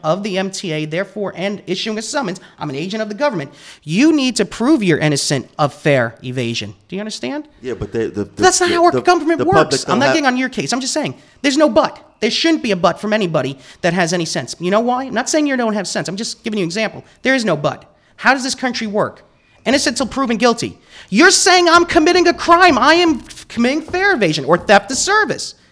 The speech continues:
Speaker 1: You're telling me I gotta sing for my supper. You gotta tell me I gotta prove with this fucking receipt that I've done something wrong.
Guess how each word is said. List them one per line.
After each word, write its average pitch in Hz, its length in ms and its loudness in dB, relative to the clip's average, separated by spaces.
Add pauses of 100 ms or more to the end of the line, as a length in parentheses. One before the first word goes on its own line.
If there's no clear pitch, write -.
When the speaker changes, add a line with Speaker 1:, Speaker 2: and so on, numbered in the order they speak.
(540)
Speaker 1:
You're 330 180 2
telling 359 260 2
me 320 180 2
I 285 160 4
gotta 294 200 2
sing 269 300 -4
for 285 100 -6
my 302 140 0
supper. 392 320 -2
You 262 100 -2
gotta 320 160 0
tell 311 160 2
me 294 160 -2
I 302 140 6
gotta 311 200 4
prove 240 520 4 (220)
with 202 140 2
this 247 140 2
fucking 359 420 0
receipt 294 600 -2 (500)
that 233 180 2
I've 277 260 4
done 262 180 2
something 262 520 -2
wrong. 220 400 -2